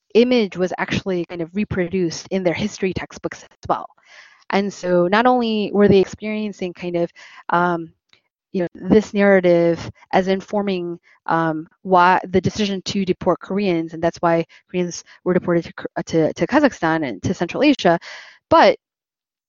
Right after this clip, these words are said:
um, you know, students in Kazakhstan, Kazakhstani Koreans, were having this kind of told back to them, um, in their, um, you know, elementary school, um, history textbooks as well. And so it's kind of this double corroboration of this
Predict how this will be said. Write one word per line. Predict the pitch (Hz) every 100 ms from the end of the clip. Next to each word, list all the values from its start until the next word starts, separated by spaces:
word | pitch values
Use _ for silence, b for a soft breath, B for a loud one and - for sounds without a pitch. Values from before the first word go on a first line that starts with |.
| _ _ _ - - _ -
um, | 196 185 170 160 - _ _
you | -
know, | 208
students | 180 - 254 240 208 - - -
in | 262 302
Kazakhstan, | 190 160 - 147 143
Kazakhstani | 196 190 - 175
Koreans, | - 226 226 170 B B B B
were | 190 190 190 185 185 180 -
having | - - 208 208 196
this | 180 180 -
kind | - -
of | 170
told | - 180
back | 165 165
to | -
them, | 156 156 B B B
um, | - 165 165 -
in | 196 190
their, | 180 175 165 165 -
um, | - 156 143 135 - _
you | 185
know, | -
elementary | 190 190 196 185
school, | - 165 156 151 - -
um, | 143 131
history | 180 - 180
textbooks | 165 - - - -
as | 151 -
well. | 160 120 B B B B
And | 190
so | 208
it's | 196
kind | 214
of | 202
this | 180 -
double | 180 185
corroboration | - 156 156 156 -
of | 120 147
this | 156